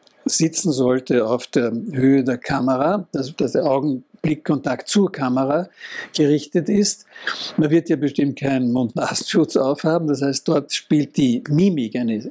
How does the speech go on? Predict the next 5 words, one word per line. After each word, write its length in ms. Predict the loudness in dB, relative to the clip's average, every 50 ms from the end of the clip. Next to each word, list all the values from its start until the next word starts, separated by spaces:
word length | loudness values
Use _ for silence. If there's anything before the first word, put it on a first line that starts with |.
| -14 _ -6
viel 340 | -2 2 2 2 2 0 -4
größere 580 | -4 -2 -2 -2 -2 -2 -2 -2 -2 -2 -2
Rolle 320 | -2 -2 -2 0 0 0 2
wieder. 360 | 2 4 4 4 4 2 0 -4 -16 -14 -12 -10 -10 -10 -12 -14 -14 -18 -16 -6 0
Die 240 | 2 2 2 2